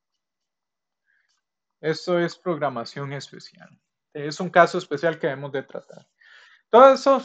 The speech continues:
es básicamente lo que tenemos que tener presente. Tres casos.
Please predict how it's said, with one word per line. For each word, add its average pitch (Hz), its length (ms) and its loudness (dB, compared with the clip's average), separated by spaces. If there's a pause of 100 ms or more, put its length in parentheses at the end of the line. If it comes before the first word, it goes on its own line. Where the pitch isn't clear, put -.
es 190 360 -2
básicamente 220 580 0
lo 208 160 0
que 151 120 -4
tenemos 156 480 -8
que 185 300 0
tener 147 380 -8
presente. 220 520 -4 (1040)
Tres 180 260 0
casos. 233 640 2